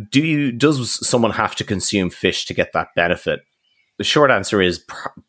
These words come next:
maybe not, and arguably not. But what we do know from short-term interventions is that A L A might cover your basis for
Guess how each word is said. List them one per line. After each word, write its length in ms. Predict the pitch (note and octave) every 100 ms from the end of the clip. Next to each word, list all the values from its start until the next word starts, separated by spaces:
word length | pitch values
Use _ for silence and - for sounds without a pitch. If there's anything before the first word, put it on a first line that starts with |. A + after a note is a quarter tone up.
| _ A#2+
maybe 440 | A2 A#2+ C3 G#2
not, 380 | F#2 A2 - - - - _ _ _
and 100 | G2+
arguably 500 | G2+ B2 G#2 E2 D#2+
not. 260 | C#2 G1+ - _ - - - - _
But 400 | G2+ F#2+ A#2+ A2 - _ _ _ -
what 260 | A2+ C3+
we 100 | A#2+
do 260 | G#2 C#3 F3
know 200 | B2 G#2
from 240 | - G2
short-term 480 | - A#2 G#2 - F#2
interventions 800 | E2 F2 E2+ E2 - E2 D#2 -
is 220 | F#2 E2+
that 360 | F#2 E2+ F2+ - _ _
A 180 | A#2 D3+
L 160 | C#3 A2+
A 160 | G#2
might 260 | G2 G2+ F#2
cover 280 | - G2 G2
your 140 | E2+
basis 460 | D#2 F2 F2 F#2 -
for 160 | -